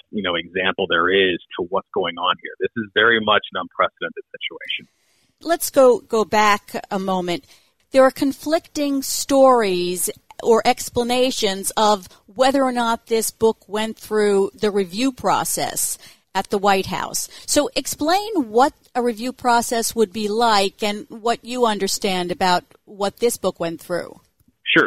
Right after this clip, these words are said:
Speaker 1: So the normal process that anybody who has held a security clearance with the U S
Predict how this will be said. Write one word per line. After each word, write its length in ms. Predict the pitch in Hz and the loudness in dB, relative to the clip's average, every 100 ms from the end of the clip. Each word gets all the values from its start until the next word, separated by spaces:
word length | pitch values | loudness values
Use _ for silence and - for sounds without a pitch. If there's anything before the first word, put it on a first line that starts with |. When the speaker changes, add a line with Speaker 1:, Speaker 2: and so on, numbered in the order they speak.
| - | 2
Speaker 1:
So 60 | 131 | 2
the 80 | |
normal 360 | 143 185 311 320 | 4 4 4 2
process 480 | - 123 110 - 113 | 2 4 4 2 -2
that 140 | 107 101 | -2 0
anybody 540 | 110 135 131 127 123 117 - | 2 2 4 4 4 2 0
who 220 | 120 113 | 0 2
has 160 | 101 90 - | 2 -2 0
held 320 | - 123 135 | 2 2 0
a 60 | - | -6
security 440 | 131 - 113 98 - | -8 2 2 2 -2
clearance 320 | 107 92 - | -2 -2 -4
with 80 | - | -8
the 80 | |
U 80 | |
S 80 | 87 | -4